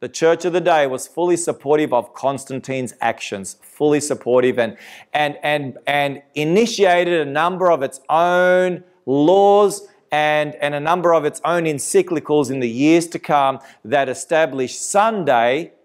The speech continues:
the first day of the week, as the day of worship. And anyone who was, um, worshipping on the Sabbath, the seventh day, they were looked down upon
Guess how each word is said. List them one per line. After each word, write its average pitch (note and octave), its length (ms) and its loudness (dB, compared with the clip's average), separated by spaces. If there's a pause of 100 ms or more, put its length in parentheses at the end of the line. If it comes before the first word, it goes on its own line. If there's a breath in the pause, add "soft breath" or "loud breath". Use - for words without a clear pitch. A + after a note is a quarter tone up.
the B2+ 80 -6
first E3+ 360 2
day C#3+ 180 4
of B2 100 -4
the B2 80 -10
week, C3 400 -4
as C3 200 0
the A#2+ 120 -6
day C3+ 300 2
of C#3 120 0
worship. C3+ 580 -2 (220 soft breath)
And C3 160 -4
anyone E3+ 600 2 (320 soft breath)
who E3+ 160 4
was, C#3 340 2
um, C3 440 0 (720)
worshipping F3+ 640 2
on D3+ 140 -4
the C3+ 80 -4
Sabbath, F#3 500 2
the C3+ 80 -10
seventh D#3+ 460 -2
day, D3+ 220 2
they C#3 80 -2
were B2+ 100 -2
looked D#3 320 -6
down D3 240 0
upon D3 480 -2